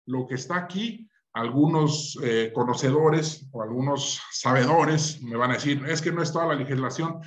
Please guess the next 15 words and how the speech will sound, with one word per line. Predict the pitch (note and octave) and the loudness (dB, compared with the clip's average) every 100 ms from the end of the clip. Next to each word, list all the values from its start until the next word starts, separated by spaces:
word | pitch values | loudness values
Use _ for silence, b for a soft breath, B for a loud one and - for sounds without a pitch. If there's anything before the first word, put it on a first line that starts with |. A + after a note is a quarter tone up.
| B _ | B _
Efectivamente, | A#2+ C3 D3+ D3 D#3 D3+ D#3 D#3 A#2+ | -2 0 4 6 6 6 6 6 6
no | B2+ | 4
es | C3 | 4
toda | C#3+ C#3 | 2 2
la | C3+ | 2
legisla-, | B2+ C3+ C3 B2+ C3 | 2 2 0 0 -2
legislación | B2 B2 D#3+ D#3+ D#3 D#3 D#3 D#3 B B B - | -6 -4 0 2 2 4 4 2 B B B -6
del | B2 | -4
patrimonio, | C#3+ D3 D3+ D3 A#2+ A2 | -2 0 2 4 4 2
solamente | C3 C3+ C3+ C#3+ C#3+ | 0 0 2 0 -2
son | C3 C#3+ D3+ | -2 -2 0
los | D#3 D#3 - - _ _ | 0 -2 -6 -14 _ _
conceptos | B2+ B2 D#3+ E3+ - F3 | -2 0 0 0 -2 -2
que | - | -2
están, | C3 C#3+ D3+ D3+ - | -2 0 0 0 -6